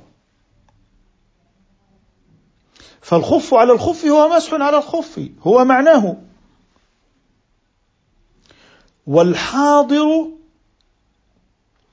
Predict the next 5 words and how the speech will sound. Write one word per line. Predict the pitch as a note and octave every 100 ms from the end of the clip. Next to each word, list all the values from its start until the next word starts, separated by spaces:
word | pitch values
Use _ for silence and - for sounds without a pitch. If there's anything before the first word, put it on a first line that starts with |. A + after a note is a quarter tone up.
| _ _ _
في | - D#3+ D#3
معنى | E3 D#3+
المريض، | D3+ C#3+ C#3+ D#3+ C#3 B2 - _ _ _ _ _ _ _ _ _ _ _ _ _ _ _ _
في | _ C3+
معنى | C#3 D3+ D#3 E3 G3+ C4